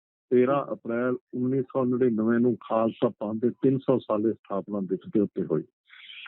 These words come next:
ਜਦੋਂ ਕਿ ਉਹ ਅਟਲ ਬਿਹਾਰੀ ਵਾਜਪਾਈ ਜੀ ਪ੍ਰਧਾਨ ਮੰਤਰੀ ਸੀਗੇ ਅਤੇ ਇਹ ਆਪੋਜੀਸ਼ਨ ਦੇ ਲੀਡਰ ਸਨ।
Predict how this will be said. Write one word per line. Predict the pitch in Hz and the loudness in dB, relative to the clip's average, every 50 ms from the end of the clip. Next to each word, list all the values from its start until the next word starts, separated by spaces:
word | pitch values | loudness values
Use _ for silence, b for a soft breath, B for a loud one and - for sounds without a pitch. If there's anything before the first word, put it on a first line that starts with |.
| B - | B 6
ਜਦੋਂ | 127 135 135 156 147 143 | 8 8 10 8 6 6
ਕਿ | 127 - 147 147 | 4 4 4 4
ਉਹ | 151 - - 135 143 - - 135 | 4 6 4 4 4 4 4 2
ਅਟਲ | 117 - 143 | 2 2 2
ਬਿਹਾਰੀ | 139 135 120 123 127 127 127 127 113 | 4 4 4 4 4 4 4 4 4
ਵਾਜਪਾਈ | 104 113 113 113 117 113 - 123 117 120 123 | 2 2 2 2 2 0 0 0 2 2 2
ਜੀ | 117 123 123 | 2 2 0
ਪ੍ਰਧਾਨ | - - 131 127 127 120 104 104 104 | 0 -2 -4 -2 -2 0 0 0 0
ਮੰਤਰੀ | 107 107 107 104 - - 113 113 | -2 -2 -2 -4 -4 -4 -4 -2
ਸੀਗੇ | - - 120 107 113 110 107 104 _ _ B B B B B B B B - 143 | -2 -2 0 2 2 2 0 -2 _ _ B B B B B B B B 0 4
ਅਤੇ | 127 160 160 160 - - | 6 6 4 4 4 4
ਇਹ | 156 165 160 156 - - - 139 | 4 4 4 4 0 -2 0 0
ਆਪੋਜੀਸ਼ਨ | 135 - - 147 147 139 139 127 - - 131 131 | 0 0 0 0 0 2 2 0 0 0 0 0
ਦੇ | 117 120 | 0 0
ਲੀਡਰ | 110 101 101 95 - - 87 | 0 0 -2 -4 -6 -10 -14
ਸਨ। | - - | -12 -12